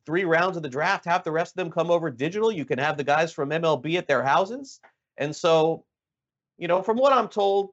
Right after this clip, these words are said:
in the conversations, that didn't have any, you know, significant bearing on it. But I gotta believe that once baseball saw that that could be pulled off,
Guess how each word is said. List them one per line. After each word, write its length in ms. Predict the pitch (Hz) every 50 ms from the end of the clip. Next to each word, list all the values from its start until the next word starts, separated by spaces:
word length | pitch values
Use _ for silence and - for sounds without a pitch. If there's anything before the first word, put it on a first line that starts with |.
| _ -
in 100 | 139 156
the 60 | 151
conversations, 720 | 151 - 165 160 160 165 160 - 165 165 165 170 165 151 143
that 180 | 151 156 156
didn't 320 | - 160 156 151 143 - _ _
have 340 | - - 139 139 143 135 135
any, 280 | 135 135 131 127 120 _ _ _ 165 165
you 100 | 147 135
know, 160 | 117 110 107 107
significant 640 | - - 147 131 143 151 151 156 151 151 151 131
bearing 320 | 127 143 139 139 139 135 131
on 200 | 131 135 135 131
it. 120 | 131 -
But 120 | - - 127
I 80 | 131
gotta 320 | 127 151 156 156 147 143 120
believe 480 | 113 117 117 120 117 113 110 101 95
that 180 | - 107 104 107
once 320 | 113 135 151 156 151 - _ 113 110
baseball 460 | - 139 135 131 - - 110 104 104 -
saw 320 | - - 113 107 110 107
that 180 | 104 101 - -
that 220 | 143 143 139 -
could 100 | - 113
be 80 | 98 107
pulled 300 | 104 - 113 107 101 101
off, 260 | 98 104 101 98 -